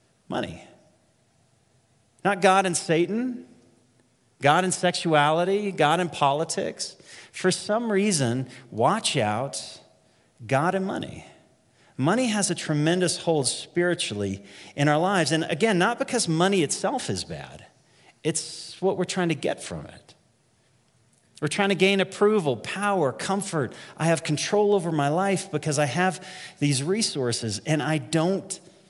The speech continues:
you ready for this? Need God. The dangers of wealth, where poverty reminds me of my need.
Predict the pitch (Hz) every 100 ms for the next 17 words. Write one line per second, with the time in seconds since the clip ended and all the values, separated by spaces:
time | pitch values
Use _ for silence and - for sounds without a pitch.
0 | _ - 110 139 160 196 226 233 - -
1 | _ _ _ _ _ _ - 110 113 113
2 | 147 151 - - _ - - 277 - -
3 | - _ _ _ _ _ _ _ _ _
4 | _ _ _ _ _ _ _ _ 147 123
5 | 175 202 269 254 240 202 160 156 143 135
6 | 151 208 117 92 - - 160 - - 190
7 | 262 269 247 208 175 - - - _ _
8 | _ _ _ _ - 156 156 165 170 127
9 | 147 120 113 98 82 76